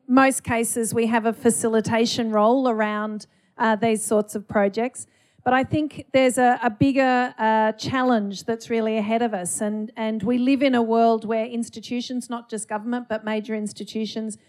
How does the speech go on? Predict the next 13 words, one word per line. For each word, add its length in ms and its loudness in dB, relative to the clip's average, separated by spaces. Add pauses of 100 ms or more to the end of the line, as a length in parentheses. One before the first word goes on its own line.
(240)
were 120 4
at 200 0
the 100 0
lowest 480 4
levels 400 -2
of 140 -6
trust 460 -8
by 140 0
public 520 -4
in 80 -2
a 60 0
long 260 -2
time. 440 -8